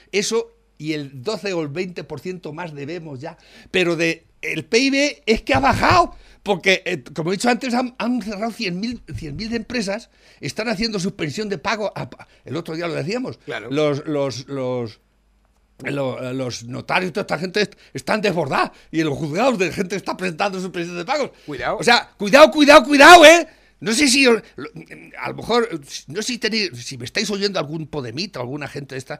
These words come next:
Speaker 1: si sois capaces de, de, de asimilar eso en vuestros cocos, eso,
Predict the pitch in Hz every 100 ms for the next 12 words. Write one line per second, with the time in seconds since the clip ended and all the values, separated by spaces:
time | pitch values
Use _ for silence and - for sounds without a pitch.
0 | _ _ - 127 185 - - 190 214 180
1 | 143 151 123 - - - 127 - 135 117
2 | 123 110 127 143 135 139 123 143 196 269
3 | 294 139 - 131 139 - 147 - 262 262
4 | 185 220 208